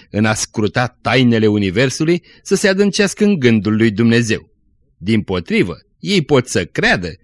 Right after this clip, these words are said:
și să accepte prin credință ceea ce a spus Dumnezeu. Putem să-i mulțumim că nu ne-a cerut să înțelegem, ci numai să credem.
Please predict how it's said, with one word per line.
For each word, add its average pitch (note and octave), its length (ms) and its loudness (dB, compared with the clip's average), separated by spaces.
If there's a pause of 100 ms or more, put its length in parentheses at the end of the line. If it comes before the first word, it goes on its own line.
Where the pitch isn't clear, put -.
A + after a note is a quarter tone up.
și - 160 -4
să B2+ 140 -2
accepte F3+ 540 -2
prin C3 220 0
credință A#2 560 -2
ceea B2+ 240 -2
ce - 140 -6
a G#2 40 -2
spus A#2+ 320 -4
Dumnezeu. D3+ 560 -2 (580)
Putem A2 360 0
să-i G#2+ 200 -2
mulțumim G#2 720 -2
că G#2+ 120 -2
nu A2 120 2
ne-a G#2 180 2
cerut G#2 340 -4
să - 100 -2
înțelegem, A2+ 680 0 (200)
ci - 140 -4
numai A3+ 280 0
să A3 180 -2
credem. G2 480 -4